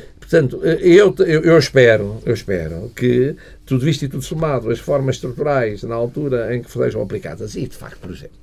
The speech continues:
quando se vai olhar para aquelas que são conhecidas,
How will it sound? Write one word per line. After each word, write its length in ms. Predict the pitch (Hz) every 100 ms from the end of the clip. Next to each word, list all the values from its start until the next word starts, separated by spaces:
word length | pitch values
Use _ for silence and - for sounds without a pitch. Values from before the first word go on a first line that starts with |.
| - - - - -
quando 180 | - 117
se 100 | 104
vai 200 | 113 156
olhar 380 | 165 156 160 113
para 240 | - 104
aquelas 420 | 107 - 123 110 -
que 80 |
são 160 | - 113
conhecidas, 800 | - 101 - 82 - - -